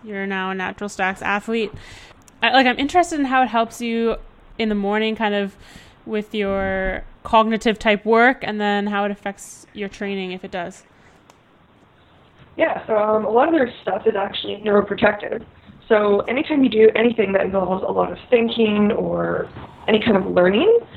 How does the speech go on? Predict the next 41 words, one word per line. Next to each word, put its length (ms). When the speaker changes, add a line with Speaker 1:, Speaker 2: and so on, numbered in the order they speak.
Speaker 2:
you 460
are 240
using 380
your 100
brain, 400
and 140
you 40
need 220
to, 200
one, 500
refuel 400
it 80
with 100
food, 460
and 180
two, 320
provide 320
it 160
with 220
everything 380
that 120
it 140
needs 420
to 400
fire 300
at 180
its 140
best. 400
So 120
if 140
you're 120
not 140
replenishing 540
the 140
sources, 480
or 320
if 240
you're 340
just 260
kind 100
of 160